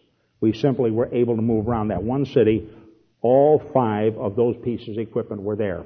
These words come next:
Furthermore, when we called the owners, they all opened up completely, brought us into their offices, told us what to do. One of them opened up a whole new set of suppliers that we've reduced our costs already by half.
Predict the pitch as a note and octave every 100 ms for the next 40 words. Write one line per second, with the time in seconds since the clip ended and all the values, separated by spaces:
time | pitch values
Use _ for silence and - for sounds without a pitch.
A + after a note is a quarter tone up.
0 | - D#3 C#3 C3+ B2+ C3 A2+ - - A#2
1 | A2 A2 C3+ C3+ C3 C3+ C3 C3 C3 -
2 | G2+ - B2+ B2+ C3+ C3+ B2 A#2+ A2 G#2
3 | A2+ G#2 C#3 C3+ C3 G#2+ G#2 G2+ - B2+
4 | A2 G2+ A2+ B2+ B2+ A#2+ B2+ A#2 - A#2+
5 | G#2 - B2 B2 A2+ B2 B2 C3 - -
6 | - - - C3 C3+ C3 C3+ C#3 B2 B2+
7 | A2 G#2 C3 C3 C3 A#2+ C3+ C3 A#2 -
8 | A#2 B2+ B2+ C3 C3+ B2+ A2 A2 G#2 G2+
9 | B2 C#3+ - A2+ - B2+ A#2+ C3 B2+ C3
10 | B2+ A2+ G#2+ B2 B2+ -